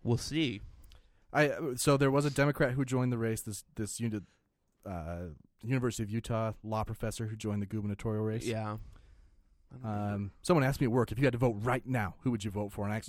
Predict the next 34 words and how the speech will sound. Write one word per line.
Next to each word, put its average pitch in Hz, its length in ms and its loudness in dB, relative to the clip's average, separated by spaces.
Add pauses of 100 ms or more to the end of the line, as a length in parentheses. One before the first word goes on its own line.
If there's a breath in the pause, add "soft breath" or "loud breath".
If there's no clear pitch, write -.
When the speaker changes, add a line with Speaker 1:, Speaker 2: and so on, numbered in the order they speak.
Speaker 2:
I 110 40 -6
said, 101 160 -8
"John 85 200 -6
Huntsman." 92 420 -8
Speaker 1:
Yeah, 113 300 -2
I 101 80 -6
would 120 200 -12
too. - 120 -16 (260)
Speaker 2:
'Cause 143 120 4
I 151 40 8
don't 143 140 6
know 139 160 8
enough 131 160 4
about 120 180 0
this 113 120 -6
Democrat. 110 500 -4
Speaker 1:
I 160 180 6
wish 143 400 4
Speaker 2:
you 110 60 0
know? 104 180 -2 (140)
Speaker 1:
John 110 260 2
Huntsman 101 640 -2
would 101 380 -2
run 95 240 -8
for 98 100 -8
president 170 380 2
Speaker 2:
Absolutely. 95 340 -4 (160)
Speaker 1:
again 92 60 -6
because 101 560 -2
he 165 800 -2 (340)
would 117 180 2
be 107 140 4
better 135 540 6
than 110 260 2